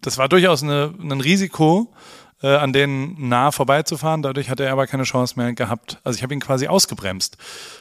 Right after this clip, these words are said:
Aber ich hab gewonnen. Santa Ana River Champion, Paul Ripke spricht zu dir, mein Freund. <laughs> Wie auch immer.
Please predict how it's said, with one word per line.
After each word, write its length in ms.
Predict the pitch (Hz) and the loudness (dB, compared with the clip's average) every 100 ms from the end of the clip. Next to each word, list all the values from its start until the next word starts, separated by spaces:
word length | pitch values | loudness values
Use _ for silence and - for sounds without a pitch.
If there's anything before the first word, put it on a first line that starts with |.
| _ - | _ -2
Aber 540 | 110 107 135 226 233 _ - | 0 4 4 4 0 _ -12
ich 80 | |
hab 100 | - | -8
gewonnen. 300 | - 202 98 85 | 2 4 2 -2
Santa 380 | - - 127 131 | -6 -2 0 0
Ana 180 | 131 120 | 0 2
River 340 | 117 127 120 110 | 2 2 2 0
Champion, 640 | - 127 127 156 190 214 | 0 -2 0 0 0 -4
Paul 220 | - 143 147 | -2 0 2
Ripke 340 | 151 - 85 _ _ | 0 -2 -12 _ _
spricht 360 | - - 107 - | -6 -4 -4 -4
zu 120 | 110 | -4
dir, 220 | 98 90 80 | -4 -6 -8
mein 220 | - 101 95 | -6 -6 -6
Freund. 460 | - 85 78 - - - - | -6 -6 -6 -12 -12 -20 -16
<laughs> 300 | - - - | -16 -16 -4
Wie 120 | 131 | 0
auch 140 | 120 120 | 0 0
immer. 200 | 107 | -6